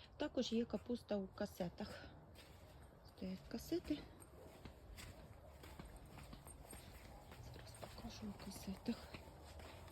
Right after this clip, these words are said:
Ось така капусточка. У касетах. Гарненька. Коріння повилазило вже. Ось така. Така гарненька.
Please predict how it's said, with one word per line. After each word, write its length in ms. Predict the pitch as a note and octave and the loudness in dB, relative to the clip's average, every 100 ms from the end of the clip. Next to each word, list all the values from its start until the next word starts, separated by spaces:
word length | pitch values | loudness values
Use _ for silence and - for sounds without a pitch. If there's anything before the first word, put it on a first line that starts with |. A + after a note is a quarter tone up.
| - | -2
Ось 140 | D#4 - | 0 0
така 240 | - - F#3+ | -2 -2 -2
капусточка. 760 | - - - - - - A3 - - - - - - - - - - | -4 -8 -8 -6 -2 0 0 0 0 6 6 6 4 0 -2 -6 -4
У 120 | - | -2
касетах. 480 | G#3 - D4+ - B3 - - - - - - - - - - - - - - - | 2 8 10 10 6 4 -2 -4 -8 -6 -6 -2 -2 -2 -6 -8 -8 -4 -4 -2
Гарненька. 580 | G#3+ A3+ B3 C#4 C#4+ A#3+ - - - - - - - - - - - - - | 2 10 12 12 12 12 12 12 8 -6 -8 -8 -8 -4 -4 -4 -6 12 12
Коріння 440 | - G#3 F#3+ F#3 F#3+ - | 12 10 4 2 0 -2
повилазило 680 | G#3 G#3+ B3 C#4 A#3+ G#3+ | -4 -2 -2 0 2 2
вже. 160 | A3 - A#3 - - - - - - - - - G#3 G#3+ G3+ G3 - - - - - - - - - - - - | 4 2 0 -2 -8 -8 -6 8 8 8 12 12 12 6 2 2 2 0 0 -4 -6 -6 -8 -8 -8 -8 -6 -2
Ось 200 | C4 - | -2 -2
така. 320 | - - G3+ - - - - - - - - - - | -4 2 2 2 -2 -6 -8 -8 -6 -6 -6 -6 -6
Така 280 | - - G3 | -2 0 2
гарненька. 580 | G3+ A3+ C4 D4 D4+ C4 | 4 8 10 10 10 6